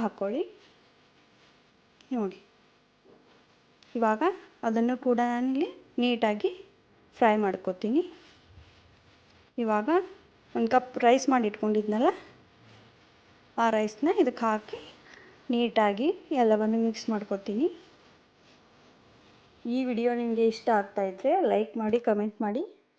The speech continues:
ಶೇರ್ ಮಾಡಿ, ನಮ್ಮ ಚಾನಲ್ಗೆ ಸಬ್ಸ್ಕ್ರೈಬ್ ಆಗಿ. ನೋಡಿ, ಈ ಥರ ನೀಟಾಗಿ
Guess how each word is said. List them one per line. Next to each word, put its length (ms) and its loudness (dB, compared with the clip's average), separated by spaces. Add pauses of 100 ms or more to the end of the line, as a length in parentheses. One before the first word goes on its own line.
ಶೇರ್ 320 2
ಮಾಡಿ, 240 -4 (1040)
ನಮ್ಮ 200 0
ಚಾನಲ್ಗೆ 480 0
ಸಬ್ಸ್ಕ್ರೈಬ್ 600 0
ಆಗಿ. 220 -6 (520)
ನೋಡಿ, 220 -2 (200)
ಈ 20 -2 (120)
ಥರ 100 0 (160)
ನೀಟಾಗಿ 440 0